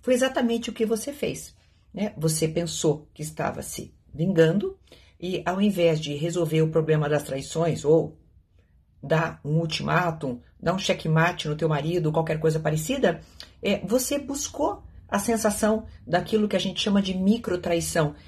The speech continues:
E é micro não porque é pequena, mas é porque é feita pela internet e é o nome que hoje isso tem. O que que aconteceu? Você se tornou a pior versão de si própria, querida. E pior ainda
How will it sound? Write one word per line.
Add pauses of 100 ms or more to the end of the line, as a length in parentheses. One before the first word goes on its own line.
(100)
E
é
micro
não
porque
é
pequena, (180)
mas
é
porque
é
feita
pela
internet
e
é
o
nome
que
hoje
isso
tem. (280)
O
que
que
aconteceu? (1200)
Você
se
tornou
a
pior
versão
de
si
própria,
querida. (680)
E (280)
pior
ainda